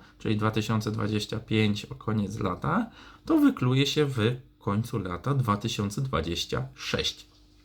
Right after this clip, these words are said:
I wtedy poczekacie na film o zmierzchnicy trupie główce dźwięku dwa lata, a nie pół roku. Mam nadzieję, że wszystko pójdzie dobrze i wam pokażę za niedługo,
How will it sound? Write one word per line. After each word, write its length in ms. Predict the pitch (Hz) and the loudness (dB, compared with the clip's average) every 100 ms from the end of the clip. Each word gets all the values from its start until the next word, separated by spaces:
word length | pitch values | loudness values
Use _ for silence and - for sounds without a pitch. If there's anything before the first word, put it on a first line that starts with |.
| _ - | _ -4
I 80 | 110 | 0
wtedy 280 | - 104 104 | 2 2 2
poczekacie 500 | 101 101 107 104 104 | 0 0 -2 -2 0
na 120 | 104 | -2
film 240 | - 98 | -2 -2
o 40 | 95 | -2
zmierzchnicy 460 | 101 - 104 110 | -4 -6 -6 -4
trupie 320 | 104 98 104 | -4 -2 -2
główce 320 | 101 104 - 98 | -2 -2 -2 -2
dźwięku 460 | 95 101 104 92 | 0 -2 -2 -4
dwa 200 | 90 98 | -2 0
lata, 300 | 95 95 98 | 0 0 -2
a 40 | 92 | -2
nie 260 | 92 95 - - - - | -2 -4 -6 -20 -12 -4
pół 260 | 101 90 - | -2 -2 -2
roku. 440 | 98 95 - 87 - - - - - - - - - _ | 0 0 -2 -8 -10 -18 -16 -14 -14 -16 -18 -20 -20 _
Mam 240 | 120 151 170 | 6 8 8
nadzieję, 360 | 139 139 135 | 6 6 6
że 120 | 131 | 4
wszystko 300 | 123 131 - | 2 -2 -2
pójdzie 340 | 110 123 107 107 | -4 0 0 2
dobrze 480 | 120 123 117 107 107 | 4 4 4 4 2
i 60 | 107 | 0
wam 180 | 107 | 0
pokażę 400 | 104 104 107 104 | 0 0 0 0
za 120 | 101 101 | 0 -2
niedługo, 520 | 98 101 101 101 | -2 -2 -2 0